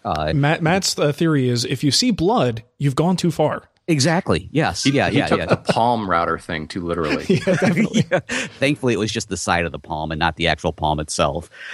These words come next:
Speaker 1: Uh, but the, the way I see it is, I know these are really neat routers. They definitely can handle small jobs. And I think oftentimes for a lot of woodworkers, uh, maybe the,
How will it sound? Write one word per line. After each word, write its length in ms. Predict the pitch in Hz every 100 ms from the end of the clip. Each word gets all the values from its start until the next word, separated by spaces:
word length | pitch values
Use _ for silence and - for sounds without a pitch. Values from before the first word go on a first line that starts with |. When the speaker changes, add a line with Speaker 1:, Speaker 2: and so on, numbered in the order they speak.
| -
Speaker 1:
Uh, 280 | 127 113 147
but 180 | 165 147
the, 100 | -
the 120 | 196
way 160 | 247
I 60 | 233
see 160 | 185 143
it 60 |
is, 140 | 123 107
I 100 | 156
know 380 | 180 175 - - -
these 420 | 113 151 190 170
are 300 | 120 107 104 -
really 460 | 123 143 233 254 202
neat 180 | 139
routers. 460 | - 87 85 87 - -
They 200 | 110 110
definitely 540 | 127 123 127 113 113
can 160 | 110 107
handle 380 | 107 104 95
small 480 | - - 107 101 110
jobs. 420 | 104 98 92 95 - - -
And 180 | 127 151
I 120 | 147 147
think 280 | 226 247 - _
oftentimes 640 | 131 180 190 147 127 120 113
for 180 | 113 104
a 80 |
lot 220 | 101 107 113
of 60 |
woodworkers, 640 | 95 87 90 85 95 90 - - -
uh, 240 | 101 95 90
maybe 480 | 113 113 123 123 120
the, 180 | 110 113